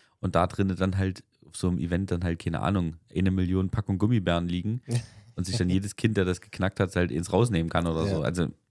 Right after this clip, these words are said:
Speaker 1: wäre eine Idee so.
Speaker 2: Ja, ja. Kann man, kann man alles sehr weit denken.
Speaker 1: Ja, denke auch.
Speaker 2: Cool.
Speaker 1: Ja.
Speaker 2: Das klingt schön.
Speaker 1: Ja. Das ist so zweitausendvierundzwanzig wird ein schönes Jahr.
Speaker 2: Geil.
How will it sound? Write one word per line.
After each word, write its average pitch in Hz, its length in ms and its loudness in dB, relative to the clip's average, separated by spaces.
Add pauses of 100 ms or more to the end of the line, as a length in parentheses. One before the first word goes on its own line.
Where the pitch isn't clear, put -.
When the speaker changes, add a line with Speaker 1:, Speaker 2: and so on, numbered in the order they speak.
(380)
Speaker 1:
wäre 82 140 -4
eine 92 100 -4
Idee 87 300 -2
so. 80 180 -10 (220)
Speaker 2:
Ja, 107 160 -2
ja. 85 100 -6 (720)
Kann 92 120 -8
man, 92 300 -6
kann 131 140 0
man 147 100 2
alles 123 300 -2
sehr 107 160 -2
weit 98 240 -6
denken. - 260 -10 (220)
Speaker 1:
Ja, - 180 -6 (160)
denke 110 180 0
auch. - 300 -4
Speaker 2:
Cool. 107 240 6 (320)
Speaker 1:
Ja. 160 260 0 (720)
Speaker 2:
Das - 180 2
klingt 135 240 2
schön. 104 320 2 (320)
Speaker 1:
Ja. 110 300 0 (600)
Das 120 180 -2
ist 123 120 -2
so 117 340 -2 (1120)
zweitausendvierundzwanzig 117 1080 2 (220)
wird - 460 -2 (140)
ein 104 100 -4
schönes 143 280 2
Jahr. 80 220 -6 (180)
Speaker 2:
Geil. 104 260 -12